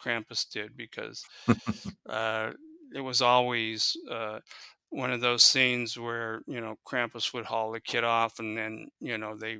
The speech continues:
Speaker 1: would fade to black, and you'd never know whether the kid really
Speaker 2: <laughs>
Speaker 1: was thrown into the, uh, ocean or eaten, or whether Krampus let him go home. But, um,
Speaker 2: But yeah, the saint couldn't do that. <laughs> He could, he could give the gifts,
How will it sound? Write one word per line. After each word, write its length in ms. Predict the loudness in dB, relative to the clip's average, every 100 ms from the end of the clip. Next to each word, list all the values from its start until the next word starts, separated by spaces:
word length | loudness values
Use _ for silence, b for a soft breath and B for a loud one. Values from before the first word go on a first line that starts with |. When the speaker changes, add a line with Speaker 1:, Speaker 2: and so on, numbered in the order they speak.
| -12
Speaker 1:
would 240 | -14 -12 -6
fade 360 | 0 0 0
to 60 | -8
black, 440 | -2 4 4 4 0
and 140 | -2
you'd 160 | -2 -2
never 260 | -2 -2
know 240 | -2 0 0
whether 300 | -2 -6 -6
the 140 | -8
kid 280 | -6 -6 -8
really 280 | -4 -4 0
Speaker 2:
<laughs> 600 | -2 -2 -8 _ _ -8
Speaker 1:
was 180 | -4 0
thrown 380 | 2 4 4 2
into 340 | 0 -2 -6
the, 380 | -6 -6 -8 -8
uh, 140 | -8 -8 2
ocean 800 | 4 6 4 6 6 8 6 4
or 200 | 0 -2
eaten, 640 | 0 0 0 0 2 2
or 360 | 2 0 0 -2
whether 380 | -6 -4 -4 -6 _ -6
Krampus 420 | -2 -2 -6 -8
let 140 | -6 -4
him 100 | -2
go 160 | -2 -2
home. 240 | -2 -4 -12 -20 B B B B _ 2
But, 200 | 2 2 _
um, 300 | -4 -2 2 4
Speaker 2:
But 80 |
yeah, 180 | 4 2 2
the 140 | 2 2 2
saint 320 | 10 10 8
couldn't 240 | 2 0 2
do 140 | 0
that. 200 | -2 -6 -4 -2 6
<laughs> 400 | 8 8 2 -2
He 120 | -8
could, 280 | -6 -8 -8 -14 _ _
he 100 | 2
could 180 | 6 10
give 180 | 12 12
the 80 | 10
gifts, 320 | 8 8 8